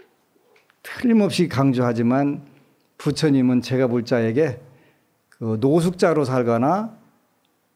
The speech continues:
거지로 살으라고 한 사실이 절대 없어요. 없어요. 만약에 제가 볼 자에게 거지로 살았다고, 살으라고 했다는 구절이 있으면 제가 논산 절을 준다고 그랬어요.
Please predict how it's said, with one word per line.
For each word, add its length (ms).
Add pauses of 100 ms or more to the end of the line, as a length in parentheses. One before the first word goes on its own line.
(140)
거지로 460
살으라고 400
한 160
사실이 460 (280)
절대 480
없어요. 360 (1600)
없어요. 460 (540)
만약에 760 (200)
제가 260
볼 160
자에게 260
거지로 360
살았다고, 580
살으라고 460
했다는 420
구절이 300
있으면 420 (260)
제가 300 (600)
논산 460
절을 300
준다고 380
그랬어요. 340